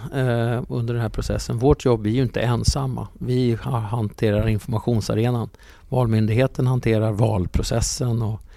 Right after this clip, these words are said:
säkerheten kring valet. Polismyndigheten och Säpo jobbar med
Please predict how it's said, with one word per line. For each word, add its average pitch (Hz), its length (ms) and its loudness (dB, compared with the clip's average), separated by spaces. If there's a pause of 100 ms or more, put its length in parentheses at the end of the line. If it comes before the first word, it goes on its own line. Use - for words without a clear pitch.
(280)
säkerheten 107 560 -2
kring 110 160 -2
valet. 117 480 0
Polismyndigheten 113 720 0
och 110 80 0
Säpo 120 460 0
jobbar 110 300 2
med 110 300 0